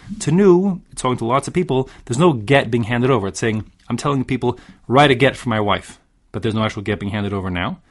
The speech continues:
And that's important for the next part of the, of the Mishnah. So then, if it, or if a person says, "Ushtar shichrur ze la'avdi," or "Give a bill of emancipation to my slave." So since, um,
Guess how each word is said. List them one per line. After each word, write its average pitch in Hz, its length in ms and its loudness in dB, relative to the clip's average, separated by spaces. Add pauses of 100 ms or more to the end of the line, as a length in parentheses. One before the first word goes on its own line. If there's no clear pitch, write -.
(360)
And 98 100 -10
that's 98 140 -8
important 107 240 -8
for 101 60 -8
the 95 60 -6
next - 360 -10
part 98 180 -8
of 92 60 -12
the, 92 140 -10 (120)
of 95 140 -16
the 95 80 -10
Mishnah. 196 400 -4 (300)
So 123 200 -2
then, 180 440 0 (200)
if - 160 -8
it, - 120 -6
or 156 120 4
if - 80 2
a - 40 -12
person 156 180 0
says, 123 240 0 (100)
"Ushtar 170 460 2
shichrur 170 560 2
ze 123 180 2
la'avdi," 117 760 0 (240)
or 127 180 2
"Give 151 580 4
a 135 80 -4
bill 135 440 -2
of 131 80 0
emancipation 127 720 -2
to 127 80 -4
my 107 300 -4 (320)
slave." 151 580 0 (340)
So 127 180 -2
since, 180 420 -2 (280)
um, 107 380 -2